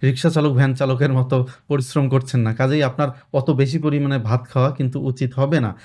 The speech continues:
আপনি যত পরিমাণ পরিশ্রম করছেন, ততটুকুই ভাত খাওয়ার চেষ্টা করবেন। কেননা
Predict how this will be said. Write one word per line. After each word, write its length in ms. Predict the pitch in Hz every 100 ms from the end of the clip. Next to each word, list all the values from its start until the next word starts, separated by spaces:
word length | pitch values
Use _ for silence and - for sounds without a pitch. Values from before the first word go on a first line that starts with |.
| - 135
আপনি 200 | 123 123
যত 380 | 117 127 160
পরিমাণ 320 | 165 156 156 156
পরিশ্রম 400 | 151 147 180 170
করছেন, 300 | 170 190 214
ততটুকুই 580 | 180 175 135 143 143 139 _ -
ভাত 180 | 113 -
খাওয়ার 260 | 117 110
চেষ্টা 240 | 127 - 123
করবেন। 280 | 107 104
কেননা 420 | 104 165 175 -